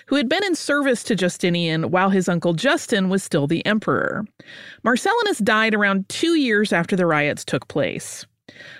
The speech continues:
Another account is by John Malalas, who died around five seventy-eight.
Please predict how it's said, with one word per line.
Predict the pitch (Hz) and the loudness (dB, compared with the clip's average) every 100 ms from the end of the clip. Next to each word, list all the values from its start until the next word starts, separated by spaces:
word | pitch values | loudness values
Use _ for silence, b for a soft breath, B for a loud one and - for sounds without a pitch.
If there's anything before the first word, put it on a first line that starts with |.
| B | B
Another | 220 233 381 392 | 2 2 4 2
account | 247 - 180 175 - | 2 2 2 2 0
is | 226 | 0
by | 240 220 | 2 2
John | 190 156 170 | 2 2 2
Malalas, | 196 226 208 113 110 - | 2 2 2 0 -2 -2
who | 202 | -2
died | 180 156 156 | 2 2 2
around | 165 160 170 | 2 0 0
five | - 135 143 | 0 0 0
seventy-eight. | 143 139 139 151 170 120 - | 0 0 0 2 0 0 -4